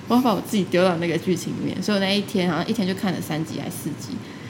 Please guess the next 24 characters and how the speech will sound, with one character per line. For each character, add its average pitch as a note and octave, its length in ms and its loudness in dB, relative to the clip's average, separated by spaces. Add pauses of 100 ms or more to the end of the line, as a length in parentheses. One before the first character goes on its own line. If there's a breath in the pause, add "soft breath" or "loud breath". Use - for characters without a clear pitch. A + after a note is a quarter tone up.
(200 loud breath)
对， E3 140 0
然 F3+ 80 4
后 G3+ 80 6
就 A3 60 2
坐 G#3 80 4
在 G3 80 4
沙 F#3 180 0
发 E3+ 140 2
上 E3+ 120 0
从 D#3+ 220 -4
天 E3+ 260 0
亮 F3+ 200 2
看 E3+ 160 2
到 D#3 40 0
天 E3 320 -4
黑， F3+ 140 -2 (580 loud breath)
然 F3+ 120 0
后 G#3 40 4
除 G#3+ 140 2
了 F#3 100 8
起 F#3 200 2
来 C3+ 120 4
喝 F3+ 240 4
水、 F3 280 2